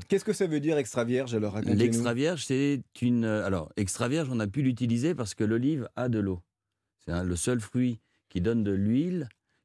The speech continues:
Speaker 2: qui a de l'eau. Ça permet d'avoir un travail mécanique et donc d'arriver sans réchauffement, même si le mouvement est réchauffement,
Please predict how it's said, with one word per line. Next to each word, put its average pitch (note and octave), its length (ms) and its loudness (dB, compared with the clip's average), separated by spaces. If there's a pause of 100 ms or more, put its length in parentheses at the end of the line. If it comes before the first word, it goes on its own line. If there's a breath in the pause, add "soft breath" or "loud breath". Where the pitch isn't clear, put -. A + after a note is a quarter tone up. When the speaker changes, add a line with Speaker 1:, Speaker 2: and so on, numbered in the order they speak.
(120)
Speaker 2:
qui G#2+ 160 0
a A#2 80 2
de A#2 100 2
l'eau. G#2+ 220 0
Ça F2+ 160 -6
permet G2+ 260 -2
d'avoir A2 240 -2
un G2+ 100 -2
travail G#2 360 -2
mécanique A#2 560 -2
et B2 40 -2
donc A#2 200 -4
d'arriver A2 540 -2 (180 soft breath)
sans D3 240 0
réchauffement, C#3 720 -2 (160)
même G2+ 200 0
si - 160 -6
le F#2+ 80 -2
mouvement G2 440 -2 (100)
est G#2 260 0 (400 soft breath)
réchauffement, B2 600 -4